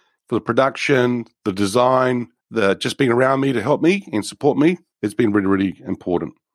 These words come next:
So listeners, go well and keep smiling.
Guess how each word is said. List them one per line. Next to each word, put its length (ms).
So 160
listeners, 520
go 240
well 480
and 140
keep 200
smiling. 420